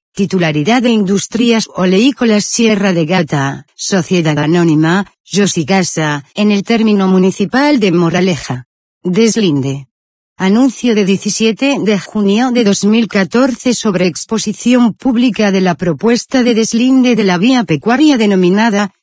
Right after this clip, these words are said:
Cañada de las Cañadillas, en el término municipal de La Zarza. Deslinde. Anuncio de diecisiete de junio de dos mil catorce sobre exposición pública de la propuesta de deslinde de la vía pecuaria denominada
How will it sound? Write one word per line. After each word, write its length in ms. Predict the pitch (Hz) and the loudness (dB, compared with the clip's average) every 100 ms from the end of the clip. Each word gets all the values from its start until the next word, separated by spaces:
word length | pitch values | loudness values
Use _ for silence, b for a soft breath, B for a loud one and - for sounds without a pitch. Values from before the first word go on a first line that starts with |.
| _ | _
Cañada 500 | - 170 202 214 196 | -2 0 2 2 0
de 140 | 165 165 | 0 0
las 200 | 160 - | 0 -2
Cañadillas, 840 | 220 190 160 196 226 226 208 - _ _ _ | 0 2 2 2 2 2 0 -4 _ _ _
en 180 | 208 208 | 0 0
el 120 | 202 | 0
término 460 | 233 226 214 196 185 | 0 0 2 2 2
municipal 680 | 185 185 226 190 233 247 | 2 2 -2 -2 0 0
de 140 | 196 196 | 0 2
La 180 | 175 160 | 0 -2
Zarza. 600 | - 170 - 156 131 - _ _ _ - | -2 -4 -4 -6 -6 -10 _ _ _ -6
Deslinde. 840 | 180 226 214 220 151 131 139 139 _ _ _ _ _ | 0 2 2 0 0 -2 -6 -10 _ _ _ _ _
Anuncio 580 | 185 196 254 254 - 233 | -2 2 2 0 -2 0
de 80 | 208 | 2
diecisiete 760 | 190 - 208 220 220 269 277 185 | 0 -2 -4 -2 -2 0 -2 0
de 160 | 208 | -2
junio 520 | 175 - 208 196 240 247 | -2 -4 0 0 0 0
de 120 | 240 | 2
dos 220 | 196 - | 0 2
mil 240 | 214 233 | 0 0
catorce 640 | - 196 - 247 262 - 247 | 0 -4 0 0 0 -2 -4
sobre 340 | - 196 180 | -2 -2 0
exposición 840 | 170 - 226 208 214 - 247 240 214 | -2 -6 -6 -6 -6 0 2 2 0
pública 580 | - 254 247 220 214 190 | -2 0 0 0 0 0
de 80 | |
la 160 | 190 175 | 0 0
propuesta 680 | - 165 156 233 - - 247 | -2 -4 0 0 0 -2 0
de 100 | 240 | 2
deslinde 640 | 220 - 233 262 254 240 | 0 0 0 2 2 2
de 80 | 208 | 2
la 120 | 180 | 0
vía 280 | 175 262 233 | 2 2 2
pecuaria 500 | 165 139 233 302 294 | -2 0 0 2 2
denominada 800 | 220 202 185 180 220 214 208 | 2 2 2 2 2 0 -2